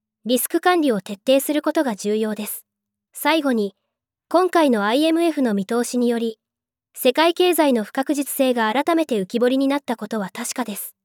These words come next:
しかし、経済の先行きに不安を感じることはあっても、私たちは過去の経験から学び、協力し合って乗り越える力があると信じています。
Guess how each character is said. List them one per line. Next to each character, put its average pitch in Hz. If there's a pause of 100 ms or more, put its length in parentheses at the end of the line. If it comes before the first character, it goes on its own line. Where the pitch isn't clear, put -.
(380)
し -
か 285
し、 220 (520)
経 359
済 320
の 247
先 254
行 269
き 285
に 262
不 240
安 294
を 294
感 302
じ 269
る 302
こ 302
と 294
は 208
あ 208
っ -
て 220
も、 185 (640)
私 262
た 277
ち 233
は 196
過 311
去 349
の 269
経 233
験 240
か 240
ら 220
学 208
び、 202 (600)
協 302
力 349
し 330
合 320
っ 330
て 226
乗 202
り 262
越 339
え 339
る 269
力 285
が 262
あ 254
る 262
と 226
信 240
じ 240
て 220
い 196
ま 190
す。 -